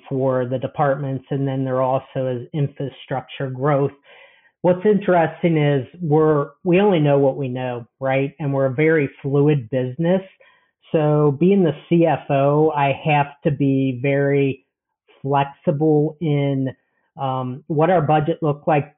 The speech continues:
today is probably not what it's <laughs> gonna look like in a month or two.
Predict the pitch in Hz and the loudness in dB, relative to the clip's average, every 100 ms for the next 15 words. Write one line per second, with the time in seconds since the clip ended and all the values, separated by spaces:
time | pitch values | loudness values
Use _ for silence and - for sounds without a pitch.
0 | - 147 135 135 147 147 123 - 151 147 | -8 -2 0 0 2 0 -4 -4 -2 0
1 | 143 139 139 151 135 135 - 165 170 147 | 0 -2 -4 -4 -4 -6 -2 0 2 2
2 | 147 147 139 - 135 127 123 135 147 170 | 0 -2 0 0 -2 -2 -2 -4 -2 -4
3 | 151 185 170 175 | -2 0 2 2